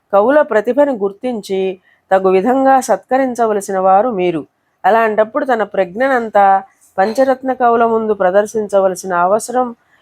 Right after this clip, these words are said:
ఎందుకన్న శంక మన రాజ్యంలోని చాలామంది గొప్ప కవులకు కలిగినట్టు లేదు. వారు ముందుగా పంచరత్న కవులను దర్శించడం,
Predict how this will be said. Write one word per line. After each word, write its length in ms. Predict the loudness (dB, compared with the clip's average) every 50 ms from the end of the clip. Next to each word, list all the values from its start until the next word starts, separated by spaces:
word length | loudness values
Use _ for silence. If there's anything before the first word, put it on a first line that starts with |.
| _ _ 0
ఎందుకన్న 600 | 2 2 2 2 0 2 2 2 2 2 0 -2
శంక 680 | -2 -2 -2 -2 -2 -2 0 2 4 4 4 2 0 -4 _ _ _ _ _ _ -2
మన 140 | 0 0 2
రాజ్యంలోని 720 | 4 4 4 2 2 0 -2 0 0 0 0 -2 -2 -4 -4 -2
చాలామంది 640 | 0 2 2 2 2 0 -2 -2 -4 -6 -6 -6 -6
గొప్ప 320 | -2 -2 -2 0 0 -2 -4
కవులకు 440 | -2 -2 -2 0 -2 -2 -2 -4
కలిగినట్టు 560 | -4 0 0 0 0 -2 -2 -4 -4 -6 -6 -4
లేదు. 380 | 0 0 2 0 0 -2 -6 -10 _ _ _ _ -20 -20 _ _ _ _ _ _ _ _ _ _ _ _ _ 2
వారు 280 | 4 4 4 4 2 -2
ముందుగా 520 | -6 -8 -8 -8 -6 -4 -2 0 0 0
పంచరత్న 600 | 0 -2 -4 -4 -6 -6 -6 -6 -8 -6 -8 -6
కవులను 440 | -2 0 0 0 0 0 -2 -4 -4
దర్శించడం, 800 | -4 -4 -4 -6 -8 -8 -8 -6 -2 0 0 0 0 -2 -6